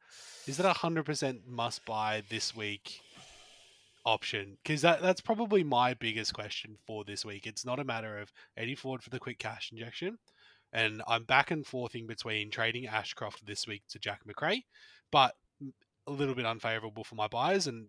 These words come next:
I can feel like I can work that out over the next two. Uh, alternatively,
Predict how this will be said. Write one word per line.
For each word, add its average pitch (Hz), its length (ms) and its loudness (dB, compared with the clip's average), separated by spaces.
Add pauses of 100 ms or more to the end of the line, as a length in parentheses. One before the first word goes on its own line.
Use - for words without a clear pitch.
(100)
I 120 60 -8
can 107 260 -14
feel 110 240 -8
like 110 160 -2
I 107 60 -2
can 110 160 -12
work 104 240 -6
that 104 140 -6
out 104 200 -2 (100)
over 110 400 -8
the 107 80 -14
next - 360 -10
two. 170 160 -4 (800)
Uh, 107 360 2
alternatively, 107 1000 0